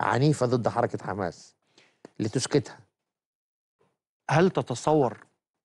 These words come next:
Speaker 2: علاقات مصرية إسرائيلية بدون اتفاقية سلام؟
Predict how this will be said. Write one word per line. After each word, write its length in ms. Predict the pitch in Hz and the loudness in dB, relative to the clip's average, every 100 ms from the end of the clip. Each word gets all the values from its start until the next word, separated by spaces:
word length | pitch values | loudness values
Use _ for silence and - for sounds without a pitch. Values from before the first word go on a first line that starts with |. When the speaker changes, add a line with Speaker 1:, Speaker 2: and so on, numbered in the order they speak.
| - | -6
Speaker 2:
علاقات 460 | 131 135 127 160 - | 0 0 0 -2 -2
مصرية 280 | 170 - 151 | -4 0 -2
إسرائيلية 680 | 123 127 127 147 127 113 _ _ _ _ - | -2 -2 2 2 2 -2 _ _ _ _ -12
بدون 500 | 123 131 117 156 175 | -2 0 4 4 4
اتفاقية 340 | 156 - 139 | -2 -4 -2
سلام؟ 300 | 143 117 127 | -2 -6 -8